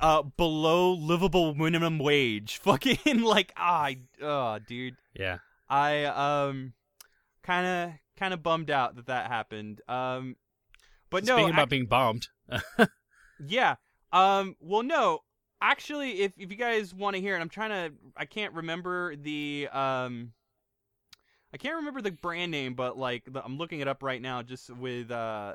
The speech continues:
Speaker 1: just so I can put it in the show notes. But my thing has actually been Australian ketchup. It is fucking so good. There's a crocodile on the label.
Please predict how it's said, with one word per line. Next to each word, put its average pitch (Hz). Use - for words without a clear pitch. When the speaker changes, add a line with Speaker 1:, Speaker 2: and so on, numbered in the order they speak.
Speaker 1:
just 135
so 160
I 135
can 127
put 139
it 127
in 113
the 107
show 135
notes. 113
But 120
my 147
thing 240
has 175
actually 175
been 165
Australian 135
ketchup. 226
It 147
is 147
fucking 151
so 170
good. 160
There's 147
a 135
crocodile 170
on 160
the 156
label. 170